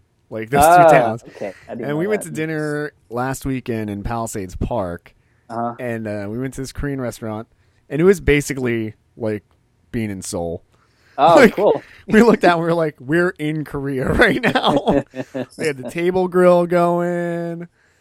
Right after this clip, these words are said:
Speaker 2: Nice.
Speaker 1: Oh, yeah. It was crazy. It was like none of the waiters or waitresses spoke English. It was, like, all
Speaker 2: Mm.
Speaker 1: Korean.
Speaker 2: Mm.
Speaker 1: They had the boricha. It was <laughs> insane.
Speaker 2: Nice.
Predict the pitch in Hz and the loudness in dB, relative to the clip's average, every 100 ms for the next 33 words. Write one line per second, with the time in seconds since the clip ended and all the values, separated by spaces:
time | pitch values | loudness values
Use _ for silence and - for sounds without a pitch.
0 | _ 120 139 151 143 113 - - 139 143 | _ 0 6 8 8 6 0 -8 -6 -4
1 | 131 123 120 113 113 131 165 135 - - | -6 -8 -6 -6 -6 -8 -8 -10 -14 -12
2 | 143 156 170 113 107 120 143 131 127 120 | -8 -8 -8 -10 -10 -10 -10 -8 -8 -10
3 | _ _ _ _ _ _ _ _ _ 143 | _ _ _ _ _ _ _ _ _ -10
4 | 156 180 170 156 147 147 147 139 123 127 | -6 -4 -4 -2 -2 0 -4 -6 -6 -8
5 | 131 135 143 131 117 107 104 131 147 147 | -8 -10 -12 -12 -12 -14 -14 -14 -10 -8
6 | 139 113 104 98 - 131 139 147 127 143 | -8 -10 -10 -12 -10 -4 -2 -2 -4 -8
7 | 135 131 127 127 127 - _ _ 123 131 | -8 -8 -8 -10 -12 -16 _ _ -10 -8
8 | 131 - 117 107 95 127 139 139 - 131 | -8 -10 -10 -10 -6 -2 -2 -4 -4 -4
9 | 131 131 131 131 131 - 131 135 - - | -2 -4 -6 -8 -10 -10 -10 -10 -14 -12
10 | 156 - 156 214 190 127 131 127 123 117 | -12 -10 -6 -4 -4 -4 -2 -4 -6 -10
11 | _ _ _ _ | _ _ _ _